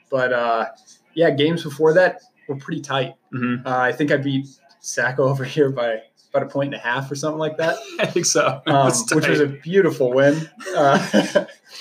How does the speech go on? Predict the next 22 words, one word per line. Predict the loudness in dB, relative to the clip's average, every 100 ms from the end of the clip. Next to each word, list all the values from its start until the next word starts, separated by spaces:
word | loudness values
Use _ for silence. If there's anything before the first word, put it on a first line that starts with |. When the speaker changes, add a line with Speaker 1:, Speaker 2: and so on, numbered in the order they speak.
| -18 -18 -20 -10 -2
Speaker 2:
I |
Speaker 1:
the | 2
Speaker 2:
think | 4
Speaker 1:
cl- | 6
Speaker 2:
you | 6
whooped | 6 4
up | -2 0
on | -4
me, | -2 -2
but | 0
it | -2
was, | -4 -8
like, | -6 -8 -6
seventy | -6 -4 -2 -4 -4 -6 -6
to | -6
seventy-seven | -6 -6 -6 -6 -8 -6 -6 -6
or |
something. | -4 -4 -4 -6 -4
I |
don't | -2 -4
even | -8 -12
remember. | -14 -6 -4